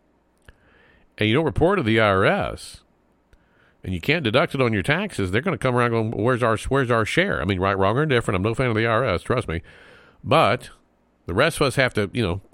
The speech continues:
live by these I R S rules. It, it, but here's another example of the political elite going, "Well, you know, not us. Rules for thee, rules for thee, but not for me."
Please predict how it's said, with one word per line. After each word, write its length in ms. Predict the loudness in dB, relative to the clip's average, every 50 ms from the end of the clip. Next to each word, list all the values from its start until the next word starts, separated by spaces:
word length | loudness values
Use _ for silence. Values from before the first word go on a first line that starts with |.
| _ -20 _ _ _ _ _ -8
live 220 | -2 2 2 2 4
by 160 | 4 2 2
these 180 | 2 0 2 2
I 60 | 2
R 200 | 2 2 2 0
S 120 | 0 0
rules. 400 | 0 0 2 0 0 -2 -4 -8 _ _ _ _ _ _ _ _ _ _ _ _ _ _ _ _ _ _ _ _ _ _ _ _ _ _ _ _ _ _ _ _ _ _ -10
It, 280 | -4 -4 -4 -4 -4 -8 -10
it, 120 | -8 -4
but 140 | -2 0 2
here's 180 | 2 2 2 2
another 280 | 2 2 2 2 0
example 520 | 0 0 0 0 0 0 0 0 0 2 2
of 120 | 0 0
the 80 | 0 2
political 320 | 2 2 2 2 0 0
elite 240 | 2 0 0 0 0
going, 140 | 0 2 2
"Well, 180 | 2 2 2
you 100 | 0 0
know, 200 | -2 -2 -4 -6 -10 _ _ _ _ _ _ _ _ _ -2
not 240 | 0 2 2 2
us. 320 | 2 2 0 -2 -4 -2 0
Rules 240 | 2 2 2 2 0
for 80 | 0
thee, 220 | 2 2 0 0 0
rules 480 | -2 -2 0 2 4 4 4 2 0
for 80 | 0 2
thee, 160 | 2 2 2
but 100 | 2 2
not 180 | 2 2 0 0
for 80 | 0
me." 300 | 0 2 2 0 -2 -4